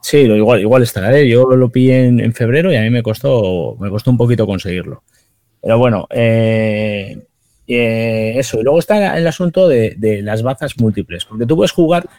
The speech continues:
si no puedes continuar la baza, lo que dice mi, eh, Misut,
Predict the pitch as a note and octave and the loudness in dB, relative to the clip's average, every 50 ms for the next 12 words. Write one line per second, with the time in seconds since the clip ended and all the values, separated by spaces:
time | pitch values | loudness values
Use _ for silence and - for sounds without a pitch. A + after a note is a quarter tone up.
0 | _ - - A#2 A#2+ C3+ C#3+ C#3+ - - E3+ D3+ - - B2 A2 G#2+ G2+ G#2+ A2+ | _ -6 -2 0 0 0 0 -2 -2 -2 -4 -2 -2 -2 -2 -2 -2 -2 -2 -2
1 | B2 C#3 C#3+ D3+ D#3+ D3 - C#3 B2 A2+ G#2 G#2+ A2+ - - A2+ A2 A2+ B2 - | 0 0 0 0 -2 -2 -4 -4 -4 -2 -2 -2 -4 -2 -2 0 0 0 0 -2
2 | - A2 A2 A2 G#2+ G#2+ G#2 G#2+ G#2+ G#2+ G#2 G#2 G#2+ A2+ - - _ _ _ - | -4 -4 -2 -2 -2 -2 -2 -4 -4 -4 -6 -6 -8 -12 -18 -20 _ _ _ -4
3 | A2 A#2+ - - C#3+ C3 | -2 -2 0 0 0 -2